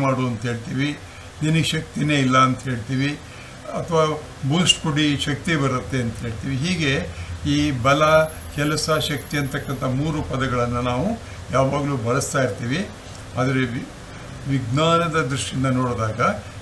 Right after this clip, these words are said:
ಈ ಮೂರಕ್ಕೂ ವ್ಯತ್ಯಾಸ ಕಂಡುಬರುತ್ತೆ. ಈ ಒಂದು ಪಾಠದಲ್ಲಿ ಆ ವ್ಯತ್ಯಾಸಕ್ಕೆ ಏನಾದ್ರು ನಾವು ಕಂಡು ಹಿಡಿಯಬಹುದು ಅನ್ನೋದನ್ನ ಪ್ರಯತ್ನ ಮಾಡೋಣ. ಎರಡನೇ ಪ್ರಶ್ನೆ, ನಿಮ್ಮ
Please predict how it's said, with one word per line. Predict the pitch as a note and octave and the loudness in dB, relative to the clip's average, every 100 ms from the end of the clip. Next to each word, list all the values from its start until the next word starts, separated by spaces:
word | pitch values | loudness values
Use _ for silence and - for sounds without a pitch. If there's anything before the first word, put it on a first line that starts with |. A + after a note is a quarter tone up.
| - | 0
ಈ | C3+ B2 | 0 2
ಮೂರಕ್ಕೂ | C3+ D#3 D3 - E3+ A3+ - - C3 | 0 0 -2 -4 -4 -4 -8 -8 -6
ವ್ಯತ್ಯಾಸ | B2+ - C#3+ - C3+ A#2+ | -4 -4 -2 -2 -2 0
ಕಂಡುಬರುತ್ತೆ. | B2+ C3 A2+ G#2+ G#2+ A2+ - - - - - - - - - - D#3 | 0 2 0 -4 -6 -8 -10 -12 -18 -18 -18 -18 -18 -18 -18 -6 -2
ಈ | E3 D#3 | 2 2
ಒಂದು | D3 C3 C#3+ | 0 0 2
ಪಾಠದಲ್ಲಿ | C#3 C#3 C3 E3+ A3+ - - - | 2 0 0 -2 -4 -8 -14 -2
ಆ | B2+ B2+ | 2 2
ವ್ಯತ್ಯಾಸಕ್ಕೆ | C3 E3 D3+ D#3+ - C#3 | 0 0 0 0 -2 0
ಏನಾದ್ರು | C3 C3+ C#3 C#3 C#3 - - - | 2 2 2 0 -4 -12 -12 -2
ನಾವು | C3+ C3 B2+ - - - | 0 2 0 -2 -8 -2
ಕಂಡು | C#3+ D3 C#3+ | 0 2 2
ಹಿಡಿಯಬಹುದು | C#3+ C#3+ C#3 C3+ C3 | 2 2 2 2 2
ಅನ್ನೋದನ್ನ | A#2+ A#2 C3+ A#3 - - | 0 -4 -4 -6 -8 -6
ಪ್ರಯತ್ನ | C3+ - A#2 G#2+ | -6 -4 -4 -4
ಮಾಡೋಣ. | G2 G2 G2 - - - - - - - - - - | -4 -6 -8 -12 -16 -16 -16 -16 -16 -16 -18 -12 -2
ಎರಡನೇ | D#3 F3 F3+ E3 | 0 2 0 -2
ಪ್ರಶ್ನೆ, | C#3+ - - C3+ E3 - - - - D3 | -2 -2 0 0 0 -6 -14 -16 -4 0
ನಿಮ್ಮ | E3+ D#3+ | 2 2